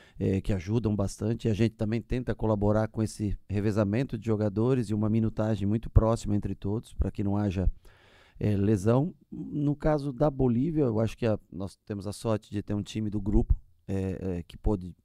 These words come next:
é, sustentar a, o treinamento dos goleiros, que foi importante, isso é uma, uma decisão que nós tomamos. E fora isso, é mais a experiência de quem já teve, jogou, né? Mas tentamos nos preparar da melhor maneira possível.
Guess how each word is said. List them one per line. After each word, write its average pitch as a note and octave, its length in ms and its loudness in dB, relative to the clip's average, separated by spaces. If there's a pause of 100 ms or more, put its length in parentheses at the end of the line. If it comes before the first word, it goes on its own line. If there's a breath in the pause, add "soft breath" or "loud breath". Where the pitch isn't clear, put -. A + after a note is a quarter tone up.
(120)
é, F#2+ 180 -10
sustentar A2 720 -4 (560 soft breath)
a, G2+ 280 -8
o G2+ 80 -10
treinamento G#2 500 0
dos G2+ 160 -6
goleiros, A2 480 4
que - 100 -4
foi G2+ 180 0
importante, G#2 580 0
isso - 160 -8
é - 20 -4
uma, F#2+ 280 -2
uma G2 120 -4
decisão F#2+ 380 -6
que - 100 -8
nós F#2+ 200 -4
tomamos. A2 540 -4 (560 loud breath)
E G2+ 680 2
fora F3+ 320 2
isso, F3 220 0
é F#3+ 60 2
mais D#3 300 2
a E3 40 0
experiência E3 560 -2
de C3 80 -4
quem B2+ 180 -6
já A2 160 -2
teve, A2+ 560 -2
jogou, G#2 460 -2 (200)
né? G#2 280 -2 (420 loud breath)
Mas G#2 380 -2
tentamos C3+ 440 2
nos A#2 100 -4
preparar C3 340 4
da C3 100 0
melhor B2 280 4
maneira A#2+ 340 2
possível. C3+ 640 0